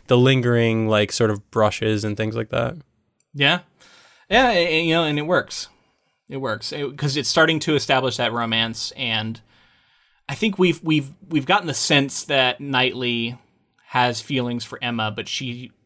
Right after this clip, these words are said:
Speaker 2: has seemed pretty oblivious to it up till now. Um, and I, I think this is starting to be the moment where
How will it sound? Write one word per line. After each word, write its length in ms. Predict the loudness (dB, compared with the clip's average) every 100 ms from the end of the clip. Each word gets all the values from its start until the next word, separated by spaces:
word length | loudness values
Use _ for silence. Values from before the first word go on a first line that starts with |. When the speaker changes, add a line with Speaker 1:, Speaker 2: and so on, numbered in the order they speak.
| _ _ -10
Speaker 2:
has 240 | -6 -4
seemed 420 | -2 -2 -2 -2
pretty 280 | -6 -6 -4
oblivious 680 | -6 -6 -6 -6 -6 -8 -10
to 200 | -12 -10
it 180 | -10 -12 -12
up 180 | -14 -14
till 200 | -14 -12
now. 380 | -12 -12 -16 _ _ _ _ _ _ _ _ _ _ _ -10
Um, 140 | -8
and 80 | -6
I, 80 | -8
I 260 | -6 -8 -8
think 120 | -10
this 100 | -12
is 60 | -8
starting 200 | -8 -8
to 60 | -12
be 80 |
the 80 | -14
moment 380 | -14 -14 -16 -16
where 420 | -16 -14 -14 -16